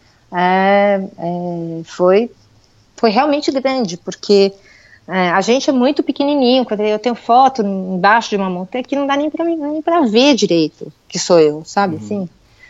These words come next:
Speaker 1: a montanha é imensa, mas ao mesmo tempo, quando você chega lá em cima, você é grande, você conseguiu subir aquilo tudo, né? Então você precisa ter um, uma força pra subir aquilo.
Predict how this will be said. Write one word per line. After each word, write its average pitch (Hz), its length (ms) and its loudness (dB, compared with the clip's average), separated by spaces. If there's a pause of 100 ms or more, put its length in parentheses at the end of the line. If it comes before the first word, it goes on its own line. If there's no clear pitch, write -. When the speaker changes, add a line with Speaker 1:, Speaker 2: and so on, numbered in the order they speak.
(160)
Speaker 1:
a 185 60 -6
montanha 208 320 2
é 294 60 2
imensa, 269 560 2
mas 170 180 -6
ao 214 60 0
mesmo 254 200 -4
tempo, 311 160 -6
quando - 140 0
você 320 80 4
chega 254 240 0
lá 208 60 2
em 190 40 -2
cima, 269 160 -10
você 320 100 -4
é 330 60 -2
grande, 330 420 2
você - 140 -6
conseguiu 349 540 4
subir 170 300 -2
aquilo 170 280 -8
tudo, 160 280 -4
né? 175 120 -6
Então 220 180 -6
você 262 100 -12
precisa 294 220 -2
ter 277 220 2
um, 220 180 0 (520)
uma 180 240 -4
força 175 440 0
pra 170 160 -10
subir 156 300 -8
aquilo. 156 300 -12